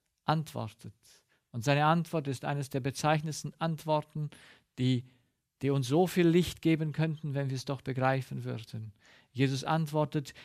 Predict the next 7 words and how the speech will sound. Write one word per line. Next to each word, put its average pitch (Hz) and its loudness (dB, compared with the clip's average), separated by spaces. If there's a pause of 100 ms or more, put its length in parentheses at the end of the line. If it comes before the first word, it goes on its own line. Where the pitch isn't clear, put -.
(120)
„Der 143 8
Mensch, 139 0 (1400)
ich, - -4 (1080)
der 123 2
Mensch, 131 -6 (840)
lebe 127 2
nicht 139 -4